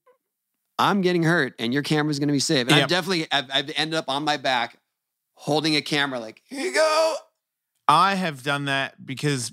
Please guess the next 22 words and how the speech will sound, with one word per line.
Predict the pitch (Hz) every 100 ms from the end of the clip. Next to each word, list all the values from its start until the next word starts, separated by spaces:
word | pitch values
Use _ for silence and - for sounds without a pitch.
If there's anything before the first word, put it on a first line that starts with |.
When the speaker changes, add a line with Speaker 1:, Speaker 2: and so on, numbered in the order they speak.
| _
Speaker 2:
I'm | 139 156 160
even | 156 147 135 135
less, | 139 151 165 165 -
it | - 151
was | 131
probably | - 175 175 156 156
a | - 139
Tony | - 160 165 151
Hawk | 147 143 -
tour. | - 175 196 143 64 _ _ _ _ _ _ _
And | 127
I | 131
was | 131 127
like, | 123 - _ _ _ _
"You're | 147 208
so | - - 190 196
lucky | 156 165 165 180
to | 143
be | 147 170 180
here. | 180 185 180 - _ _ _ 107 95
Do | 147 226 254
not | 214 131 90 80